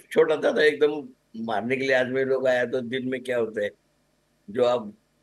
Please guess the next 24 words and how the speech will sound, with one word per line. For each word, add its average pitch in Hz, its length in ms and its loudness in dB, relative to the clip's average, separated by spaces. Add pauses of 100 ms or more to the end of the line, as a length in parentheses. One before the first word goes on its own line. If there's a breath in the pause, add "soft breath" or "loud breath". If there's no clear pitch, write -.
(760)
मारने 123 340 0
के 127 60 -6
लिए 139 100 2
आदमी 131 300 0
लोग 131 220 0
आ 120 120 0
गए 117 140 0
ना, 120 220 -6 (480)
तो 131 80 -8
भा-, 123 240 -4
भागना 135 440 -4
पड़ा 110 280 -2
ना। 110 140 -4 (680)
तो 151 180 2
ऐसे 147 340 0
जो, 139 220 -2
जो 135 380 -2
कपड़ा, 135 300 -2
क्यों - 500 -8
कुश्ती 156 400 -2
करने 160 300 4
के 147 60 -2
लिए 151 180 6
कुश्ती 147 480 -6